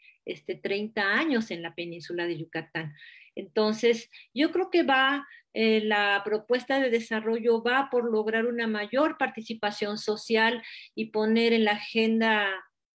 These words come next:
pública la discusión de estos tópicos, así como podemos decir qué tipo de nación queremos. Aquí lo que está también en discusión es qué tipo de desarrollo regional.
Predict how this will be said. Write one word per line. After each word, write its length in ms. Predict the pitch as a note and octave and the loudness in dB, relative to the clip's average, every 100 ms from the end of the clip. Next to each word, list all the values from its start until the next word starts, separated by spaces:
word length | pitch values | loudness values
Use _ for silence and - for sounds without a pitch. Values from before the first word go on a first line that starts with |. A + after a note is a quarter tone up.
| _ - | _ -4
pública 800 | C4 B3 A#3 A#3 - A#3 C#4 C#4 - _ | 0 0 0 -2 -2 -2 -2 -4 -16 _
la 120 | G#3+ G#3+ | -4 -2
discusión 540 | A3 - A3 A3+ A3 | -2 -6 -2 2 4
de 60 | A3+ | 4
estos 440 | - A3 A3 - | 2 -4 -4 -4
tópicos, 640 | G3+ - F#3 - F3 F3 - - - - | -2 -2 -6 -10 -10 -10 -14 -20 -20 -8
así 280 | G#3 G#3+ A3+ | -6 -4 -2
como 560 | A#3+ A#3 G#3+ G3+ F#3+ - | 2 4 4 4 0 0
podemos 400 | G3+ G#3 G#3+ G#3 | 0 0 0 0
decir 340 | G3+ A#3 A3+ | 0 -2 0
qué 140 | A3+ | -2
tipo 340 | A3+ D#4+ E4+ D#4+ | 2 2 4 2
de 140 | B3 | 2
nación 760 | G#3+ G#3+ - G#3+ G#3 G3 F#3+ F#3+ _ _ _ _ _ _ _ _ _ | 0 -4 -8 -2 0 0 -4 -10 _ _ _ _ _ _ _ _ _
queremos. 880 | - F#3 G3+ G#3+ A3+ B3+ D4 - - _ _ _ _ - | -4 0 2 4 4 4 -2 -8 -14 _ _ _ _ -8
Aquí 300 | G3+ - B3+ | -6 -2 0
lo 160 | D#4 | 0
que 80 | A#3 | 0
está 420 | A3 - G#3+ A3 | -2 -2 0 0
también 320 | A3+ A3 G#3+ A3+ | 2 2 2 4
en 140 | A3+ | 2
discusión 460 | A3 - A3 A3+ A#3 | 0 -4 -4 -2 -2
es 140 | A3+ | -2
qué 120 | B3 | -6
tipo 380 | A#3 B3+ A3+ D4+ | -4 -6 0 2
de 120 | A#3 | 4
desarrollo 600 | G3 F#3+ G3 G3 G#3 G3+ | 2 -2 -2 -2 -2 -2
regional. 680 | G3 F#3+ - G3+ G#3+ C4+ | -4 -6 -8 -6 -4 -4